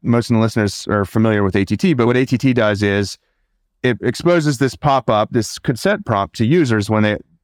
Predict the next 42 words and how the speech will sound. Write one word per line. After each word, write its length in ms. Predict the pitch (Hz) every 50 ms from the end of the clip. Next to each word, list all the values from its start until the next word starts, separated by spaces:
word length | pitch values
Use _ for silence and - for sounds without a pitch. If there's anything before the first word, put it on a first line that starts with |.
| _
open 200 | 120 117 104 113
an 80 | 107 101
app. 220 | 98 92 80 - - _ _ _
And 140 | - 127 127
it, 180 | 127 131 151
it 100 | 147 151
only 120 | 165 156 143
does 120 | 143 123 120
it 20 |
one 240 | 113 113 123 123 117
time, 380 | 113 120 101 92 90 95 110
but 120 | 117 120 120
it 300 | 120 110 123 117 110 104
says, 380 | - 135 120 113 104 - - _ _ _ _ _ _ _ -
you 80 | -
know, 220 | 107 101 101 107 113
"Do 160 | 117 123 120
you 460 | 120 120 123 123 123 123 120 113 117 -
agree 500 | 76 110 110 117 - 113 117 120 120 120
to 120 | 117 113 110
have 300 | 117 110 113 110 101 107
this 160 | 113 104 -
app 300 | 120 113 110 110 107 - _ _
track 320 | - - 127 117 113 107 -
your 120 | 117 107
behavior 720 | 107 101 104 104 104 101 107 104 101 98 98 98 95 92 85 - _ _ _ _ _ _ _ _
across, 600 | - 95 98 - 113 104 98 98 - - - - -
you 80 | 113 101
know, 60 | 95
within 240 | 98 110 127 147 143
this 180 | 135 123 -
app 260 | 123 117 113 113 107 -
and 140 | 107 104
across 340 | 101 101 - - 104 101 -
third-party 420 | - 110 101 95 - 107 98 98 95
apps 200 | 95 95 - -
and 80 | 90
websites," 340 | 87 87 85 82 76 78 -
or 60 | 82
something 260 | - 80 - - -
like 120 | 78 78 -
that? 160 | - - -